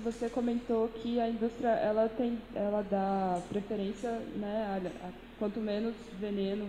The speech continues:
você tiver, melhor, né, pro produto final.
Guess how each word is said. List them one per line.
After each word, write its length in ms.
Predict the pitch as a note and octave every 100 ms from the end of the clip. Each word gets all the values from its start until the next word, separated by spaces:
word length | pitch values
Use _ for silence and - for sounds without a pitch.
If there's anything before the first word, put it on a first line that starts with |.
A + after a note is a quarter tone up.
| G3
você 200 | F#3 G3
tiver, 360 | F#3 - F#3 G#3 - - - -
melhor, 380 | G3+ F#3+ F#3+ A#3+
né, 140 | A#3
pro 100 | A#3+
produto 420 | A3+ G3+ F#3+ - -
final. 360 | A3 G#3 A#3+